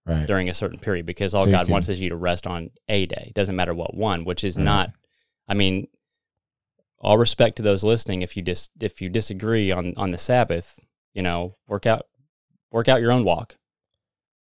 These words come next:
Speaker 2: But that's not what the Father says in the commandment. Nowhere will you find the phrase Sabbath principle in Scripture. Nowhere will you find,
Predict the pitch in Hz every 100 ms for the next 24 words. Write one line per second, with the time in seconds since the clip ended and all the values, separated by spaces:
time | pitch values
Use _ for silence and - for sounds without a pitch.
0 | _ _ _ _ _ _ 147 127 113 120
1 | 98 95 92 101 85 85 98 85 82 -
2 | 95 87 - _ _ _ _ _ - 82
3 | 98 110 127 123 104 104 101 110 104 87
4 | - 104 92 87 - 101 85 - - 104
5 | - 95 90 - 98 - - - _ _
6 | _ _ _ _ 107 110 123 117 104 98
7 | 95 - 101 98 95